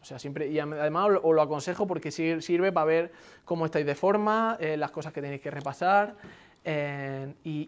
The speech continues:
y que siempre viene bien, porque, o sea, hay gente que, que saca, que suena la flauta y que saca la, la, la plaza a pesar de estar siendo, eh, ha-,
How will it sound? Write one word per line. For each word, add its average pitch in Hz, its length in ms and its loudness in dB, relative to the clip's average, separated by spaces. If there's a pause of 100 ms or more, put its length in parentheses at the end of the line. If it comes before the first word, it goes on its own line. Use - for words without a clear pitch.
y 151 40 -8
que 147 120 -6
siempre 160 280 -2
viene 131 180 -4
bien, 147 340 -4
porque, 131 520 -6
o 135 40 -10
sea, 147 140 -4
hay 147 80 0
gente 160 300 -4
que, 165 140 2
que 147 200 -6
saca, 160 480 4
que 147 80 -6
suena 160 220 0
la 170 100 6
flauta 202 500 4
y 160 80 -4
que 156 120 -4
saca 170 240 2
la, 165 240 6
la, 160 500 4
la 151 140 -2
plaza 180 440 4 (440)
a 156 140 0
pesar 151 260 0
de 160 80 4
estar 147 160 -2
siendo, 143 580 -2
eh, 143 680 -10
ha-, 139 160 -4